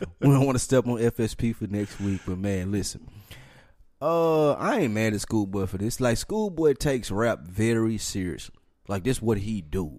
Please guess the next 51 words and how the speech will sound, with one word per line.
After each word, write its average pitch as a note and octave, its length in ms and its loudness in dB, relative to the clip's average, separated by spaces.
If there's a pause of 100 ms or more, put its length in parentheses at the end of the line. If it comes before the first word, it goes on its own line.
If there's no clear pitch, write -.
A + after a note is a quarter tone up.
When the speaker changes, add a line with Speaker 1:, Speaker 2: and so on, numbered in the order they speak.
(120)
Speaker 2:
It's A2 140 -2
Speaker 1:
Yeah. G#2+ 80 -2
Speaker 2:
just F2 100 -6
his F#2+ 160 -4
craft A#2 540 2
that G#2 140 -6
got G#2+ 220 0
him G#2 260 0
from F2+ 200 -10
where G2 140 -2
he F#2+ 180 -4
was B2+ 480 4
to - 120 -8
where F#2+ 160 -6
he F#2+ 240 -10 (100)
is, C3+ 500 4 (340)
and G2 140 -6
he's A#2 260 0
thankful B2+ 500 -6
for G#2+ 220 -4
that. G#2 200 -2
If G2 80 -8
you G#2 100 -6
follow G2+ 320 0
him E2+ 120 -8
on E2+ 120 -8
Snap, C3 600 2 (420)
if G2+ 140 -4
you A2+ 120 0
know, G#2+ 320 0
if F#2 120 -6
you're A#2+ 140 4
a G#2 40 -2
fan, A2 540 0
if G2 120 -6
you A#2 100 2
know G#2+ 200 0
anything C#3 460 4
about C3 360 4
him, A#2 140 -2
you C3 60 -2
know B2 100 -2
he C3 120 -2
take A2 240 -2
this G#2+ 120 -6
very C#3 800 4
seriously. F2+ 720 -6
Rap G#2 340 0
is E2+ 140 -6
his G#2+ 120 -2
shit. - 360 -4